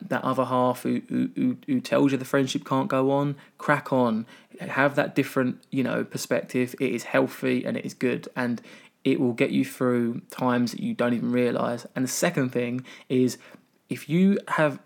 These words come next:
any sort of inkling that you wanna do something, you wanna go out there and you wanna, um, make something of yourself, and, and you, you wanna put something out there, it doesn't matter what it is. If you have a passion for anything,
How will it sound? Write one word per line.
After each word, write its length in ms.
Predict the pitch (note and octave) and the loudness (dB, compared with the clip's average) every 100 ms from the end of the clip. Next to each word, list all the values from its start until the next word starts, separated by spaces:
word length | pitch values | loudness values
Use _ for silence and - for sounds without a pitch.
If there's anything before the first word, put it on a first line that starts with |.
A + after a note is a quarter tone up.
| _ _ _ - | _ _ _ -2
any 220 | D#3+ F#3+ | 2 2
sort 200 | F#3 - | 2 0
of 80 | D3 | 2
inkling 340 | C#3+ C3+ A#2+ | 0 0 -2
that 100 | A#2 | 0
you 200 | B2 C#3+ | 2 4
wanna 200 | C#3+ C#3 | 4 2
do 220 | B2 C3 | 4 2
something, 480 | B2 A#2 - - B2 | 2 -2 -4 -6 0
you 120 | B2 | 2
wanna 200 | C3+ C3 | 2 0
go 180 | B2 B2+ | 2 2
out 180 | B2 A#2+ | 2 2
there 240 | A#2 A#2 | 0 0
and 140 | A#2+ A#2+ | 0 0
you 180 | B2+ B2 | 0 0
wanna, 360 | B2 B2 A#2+ - - - - | 0 -2 -4 -10 -20 -10 -2
um, 400 | B2 B2 A#2+ - _ _ _ _ _ _ - - | 0 0 -2 -6 _ _ _ _ _ _ -16 0
make 220 | C3 C3 | 2 4
something 280 | - B2 A2 | 2 2 0
of 60 | |
yourself, 440 | - - B2 B2 - | -4 2 2 2 -2
and, 220 | A#2+ A2+ - - - | -4 -6 -14 -20 -6
and 240 | A#2+ A#2 | -4 0
you, 260 | C3 B2+ B2 | 2 2 0
you 180 | - C3 | -2 0
wanna 200 | C3+ C3+ | 2 0
put 180 | - - | 0 -2
something 260 | B2 A#2+ | 0 2
out 200 | B2 B2 | 2 2
there, 160 | B2+ B2 | 0 -2
it 60 | - | -2
doesn't 120 | B2+ | 0
matter 140 | B2+ | 0
what 160 | C3 C#3+ | 2 2
it 100 | D#3 | 4
is. 240 | D3+ B2 | 2 0
If 140 | - - | -4 0
you 80 | G#3+ | 2
have 80 | |
a 60 | G#3+ | 2
passion 380 | - F#3 - C#3+ | 0 0 0 -2
for 80 | C#3+ - | -2 -6
anything, 580 | E3 E3+ D#3 - G#2 - | 0 4 4 0 -8 -10